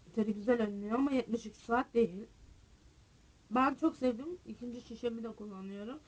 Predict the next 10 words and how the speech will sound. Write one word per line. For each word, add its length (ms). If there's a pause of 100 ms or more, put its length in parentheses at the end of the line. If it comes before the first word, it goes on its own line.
(240)
Tekrar 420
da 80
alacağım. 420 (2500)
Doğum 420
bu 260
saç 300
kremi. 500 (600)
Yıpranmış 580
saçlar 1700
için. 440